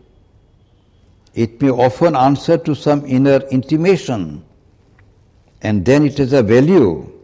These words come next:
But as often as not, it disfigures the intimation, usually by a translation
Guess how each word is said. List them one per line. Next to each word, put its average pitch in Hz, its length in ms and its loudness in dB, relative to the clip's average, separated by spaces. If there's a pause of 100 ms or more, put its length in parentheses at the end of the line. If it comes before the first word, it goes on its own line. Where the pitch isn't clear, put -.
(760)
But 131 460 0
as 156 280 2
often 143 420 0
as 117 200 0
not, 110 680 -2 (380)
it 131 240 -4
disfigures 175 800 2
the - 160 -6
intimation, 92 960 -4 (920)
usually 170 560 2
by 151 180 2
a 127 200 2
translation 131 920 -2